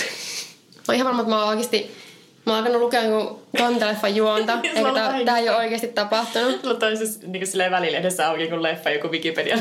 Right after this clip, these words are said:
Speaker 2: <laughs>
Speaker 1: Niin.
Speaker 2: Mun mielestä sä oot ruvenut sitä
Speaker 1: Sataviisikymmentä kommenttia silleen, tää on, tää on leffa.
Speaker 2: <laughs>
Speaker 1: Joo, se sai tiirikoitua sen lukon auki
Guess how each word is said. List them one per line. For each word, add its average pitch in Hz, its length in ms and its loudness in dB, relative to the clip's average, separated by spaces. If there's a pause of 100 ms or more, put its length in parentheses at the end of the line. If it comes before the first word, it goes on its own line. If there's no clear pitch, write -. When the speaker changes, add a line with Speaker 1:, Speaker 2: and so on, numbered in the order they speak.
(140)
Speaker 2:
<laughs> 262 200 -2
Speaker 1:
Niin. 247 320 2
Speaker 2:
Mun 175 80 -4
mielestä 185 240 -4
sä 170 120 0
oot 170 80 -6
ruvenut 170 340 -2
sitä 185 200 -4
Speaker 1:
Sataviisikymmentä 226 640 0
kommenttia 214 480 0 (280)
silleen, 214 320 0 (560)
tää 240 100 2
on, 269 200 0
tää 262 100 2
on 262 120 0
leffa. 220 460 0
Speaker 2:
<laughs> - 40 0 (3250)
Speaker 1:
Joo, 254 140 4 (160)
se 233 300 0
sai 240 200 0
tiirikoitua 233 760 0
sen 220 200 2
lukon 226 280 2
auki 233 420 0